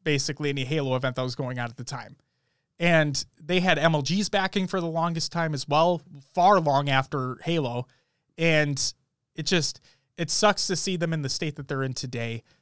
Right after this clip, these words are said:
N R G was, th-, that roster that was on N R G is, it, I mean, it's the wingest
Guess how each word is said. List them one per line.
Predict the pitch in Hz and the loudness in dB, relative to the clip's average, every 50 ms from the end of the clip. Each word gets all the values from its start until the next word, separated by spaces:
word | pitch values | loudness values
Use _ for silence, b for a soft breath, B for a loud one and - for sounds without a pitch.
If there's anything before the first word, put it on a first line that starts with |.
| _ _ _ _ _ _ _ _ _ _ | _ _ _ _ _ _ _ _ _ _
N | - 190 202 | 0 2 4
R | 208 | 4
G | 190 165 202 196 | 4 4 2 2
was, | 175 170 180 170 170 165 156 143 - - - - | 4 6 6 6 6 4 2 0 -4 -4 -6 -6
th-, | 175 151 - - | -6 -6 -4 2
that | 175 185 175 170 170 | 4 4 4 4 6
roster | 170 196 190 214 196 - - - 180 160 156 | 6 8 8 8 6 4 -2 -2 -2 -2 0
that | 147 147 147 143 | 0 0 0 4
was | 160 156 151 151 139 | 4 4 4 4 4
on | 151 151 151 143 | 2 2 2 2
N | 139 143 | 0 0
R | 139 | 0
G | 139 123 143 131 131 131 | -2 -2 -2 -4 -4 -4
is, | 110 135 143 139 135 135 127 127 - - - - _ _ _ _ _ _ _ _ _ _ _ _ _ _ _ _ _ _ | -4 -4 -2 -2 0 -2 -2 -2 -4 -4 -6 -8 _ _ _ _ _ _ _ _ _ _ _ _ _ _ _ _ _ _
it, | - - - 147 139 _ | -20 -16 -16 -16 -16 _
I | - 170 | -6 -2
mean, | 170 180 175 | 0 2 0
it's | 170 - - | 0 0 0
the | 170 | 0
wingest | 165 190 190 180 175 165 151 - - - _ | 2 2 2 2 0 0 0 -2 -4 -6 _